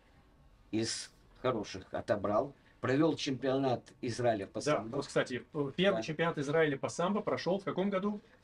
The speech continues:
Speaker 1: Э, в тысяча девятьсот семьдесят шестом году.
Speaker 2: И вы как раз там собрали первую
Speaker 1: Собрал
Speaker 2: команду?
Speaker 1: там и выбрал, э, шесть человек только.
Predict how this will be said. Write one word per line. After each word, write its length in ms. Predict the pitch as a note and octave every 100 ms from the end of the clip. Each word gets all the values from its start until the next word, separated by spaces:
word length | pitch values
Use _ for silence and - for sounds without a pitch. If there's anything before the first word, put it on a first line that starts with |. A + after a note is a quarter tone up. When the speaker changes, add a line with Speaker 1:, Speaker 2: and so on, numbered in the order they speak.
| -
Speaker 1:
Э, 340 | B2 B2+ B2+
в 80 | A#2
тысяча 300 | - D#3+ D3+
девятьсот 460 | C#3 C3 - E3 -
семьдесят 520 | C#3+ C#3 B2+ - A#2+
шестом 420 | - - A2 G#2+
году. 260 | G2 - - - -
Speaker 2:
И 100 | D3
вы 120 | D3+
как 160 | C#3+ C#3+
раз 160 | C3+
там 180 | - F3+
собрали 640 | F3 C#3 C#3+ C#3 B2+ A#2+ -
первую 300 | C#3+ B2 B2
Speaker 1:
Собрал 540 | C3+ C#3+ C#3 C3+ A#2
Speaker 2:
команду? 500 | - A#2+ E3 G3+ G2+ - -
Speaker 1:
там 80 | A#2+
и 400 | A#2 B2 B2+ B2
выбрал, 540 | A#2+ C#3+ B2 A#2+ G#2+ - _ _ _
э, 320 | G2+ A2+ A2+ G#2+
шесть 260 | - A#2
человек 420 | - A2+ A2 G2+
только. 420 | - A#2 B2 D#3